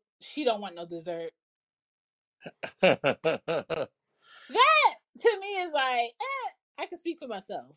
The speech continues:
Speaker 1: Chill out.
Speaker 2: Now, let's, let's look at another good example of hiding what's really going on in your relationship. We
Speaker 1: Mm-hmm.
Speaker 2: all, we all just found out this week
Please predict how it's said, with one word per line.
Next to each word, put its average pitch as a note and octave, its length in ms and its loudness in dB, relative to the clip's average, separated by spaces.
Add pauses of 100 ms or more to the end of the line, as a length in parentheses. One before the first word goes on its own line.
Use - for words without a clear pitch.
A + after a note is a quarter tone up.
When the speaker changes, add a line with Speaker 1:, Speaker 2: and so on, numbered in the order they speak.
(140)
Speaker 1:
Chill D4+ 160 -4
out. B2+ 100 -4 (800)
Speaker 2:
Now, B3+ 220 8
let's, C4+ 180 4 (1000)
let's A#3 260 0
look A3 160 -2
at F3+ 120 -2
another E3+ 460 2
good C#3 200 -4
example A2 760 -10
of D#2 60 -20 (1040)
hiding C#3 680 4
what's - 100 -18 (200)
really B2+ 200 -10
going A#2+ 260 -6
on A2 300 -8
in G#2 120 -16
your G#2 220 -10
relationship. B2 720 -6 (760)
We A3+ 180 4
Speaker 1:
Mm-hmm. D#3 60 8
Speaker 2:
all, D#3 160 6 (380)
we F3+ 100 8
all E3 180 10
just D#3 200 -10
found D#3+ 320 0
out D#3 180 0
this D3 220 -10
week G3 260 -10